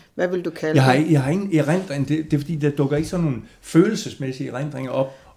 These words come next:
Speaker 2: om at være i klemme i det.
Speaker 1: Nej.
Speaker 2: Øh, mere, mere så, ja, mere sådan noget, øh, sådan kan man gøre, men sådan kan man også gøre.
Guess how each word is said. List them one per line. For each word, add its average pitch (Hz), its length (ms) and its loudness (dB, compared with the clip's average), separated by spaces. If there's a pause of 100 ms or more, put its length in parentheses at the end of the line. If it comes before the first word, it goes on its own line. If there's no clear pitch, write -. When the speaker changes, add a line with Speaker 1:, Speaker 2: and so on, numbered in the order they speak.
Speaker 2:
om 135 260 4
at 127 240 2
være 113 320 4 (580)
i 139 160 0
klemme 180 420 6
i 131 100 0
det. 110 160 -8 (560)
Speaker 1:
Nej. 151 200 -2 (1800)
Speaker 2:
Øh, 113 800 -6
mere, 151 420 2
mere 165 200 2
så, 151 280 -2 (180)
ja, 165 340 -2
mere 196 240 0
sådan 196 160 -4
noget, 170 340 2
øh, 131 320 0 (200)
sådan 185 300 0
kan 151 120 2
man 131 80 0
gøre, 135 140 2
men 143 100 4
sådan 165 200 0
kan 147 60 4
man 131 80 2
også 165 160 -4
gøre. 127 220 -6